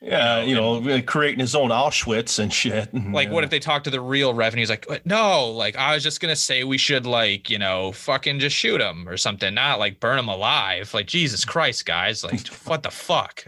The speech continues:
Speaker 2: Or, like, imprison them. I had to kill the girl 'cause she was gonna kill me. Uh,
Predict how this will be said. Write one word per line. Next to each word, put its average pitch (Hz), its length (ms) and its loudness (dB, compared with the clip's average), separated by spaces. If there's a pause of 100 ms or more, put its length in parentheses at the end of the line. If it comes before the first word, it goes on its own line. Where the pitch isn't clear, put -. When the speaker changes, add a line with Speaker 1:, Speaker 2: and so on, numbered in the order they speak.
Speaker 2:
Or, 127 140 2
like, 113 160 0
imprison 127 440 -2
them. 90 200 -8 (260)
I 151 80 2
had 165 80 2
to 156 60 0
kill 175 180 -2
the 151 100 0
girl 151 220 2
'cause - 120 -2
she 160 100 0
was 139 100 0
gonna 120 140 0
kill 151 300 -2
me. 131 420 -2 (920)
Uh, 95 440 0